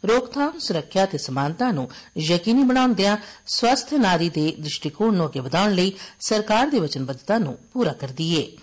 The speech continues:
ਇਹ ਪ੍ਰੋਗਰਾਮ ਹਰ ਸਾਲ ਸਾਰੇ ਰਾਜਾਂ ਅਤੇ ਕੇਂਦਰ ਸ਼ਾਸਿਤ ਪ੍ਰਦੇਸ਼ਾਂ ਵਿੱਚ ਚੌਦਾਂ ਸਾਲ ਦੀ ਉਮਰ ਦੀਆਂ ਕਰੀਬ ਇੱਕ ਕਰੋੜ ਪੰਦਰਾਂ ਲੱਖ ਕੁੜੀਆਂ ਨੂੰ ਕਵਰ ਕਰੇਗਾ।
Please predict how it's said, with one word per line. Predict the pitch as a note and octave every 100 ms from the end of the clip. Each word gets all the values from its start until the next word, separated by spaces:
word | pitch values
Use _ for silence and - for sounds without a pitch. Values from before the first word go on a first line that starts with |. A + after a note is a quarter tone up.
| - - - - - _
ਇਹ | G#3
ਪ੍ਰੋਗਰਾਮ | A3 G#3 A3+ C#4+
ਹਰ | C#4 A3+
ਸਾਲ | A3 - G#3+ G#3+ A#3
ਸਾਰੇ | A3+ F#3 E3
ਰਾਜਾਂ | D#3+ D#3+ E3+ G#3+
ਅਤੇ | G#3
ਕੇਂਦਰ | - C#3+ C#3
ਸ਼ਾਸਿਤ | - C#3+ C#3+
ਪ੍ਰਦੇਸ਼ਾਂ | C3 B2+ C3+ A3 G#3+
ਵਿੱਚ | A3 A3 - - -
ਚੌਦਾਂ | A#3+ B3 E4
ਸਾਲ | E4+ D4+
ਦੀ | D4
ਉਮਰ | C4 A#3
ਦੀਆਂ | A3+ A#3+
ਕਰੀਬ | B3 G#3 G#3
ਇੱਕ | F3+ F#3
ਕਰੋੜ | - G3+
ਪੰਦਰਾਂ | A3 D#3 D3
ਲੱਖ | C#3+ D3
ਕੁੜੀਆਂ | D3+ D#3 G#3
ਨੂੰ |
ਕਵਰ | C#4 D3 B2+
ਕਰੇਗਾ। | - C#3 D3 D#3+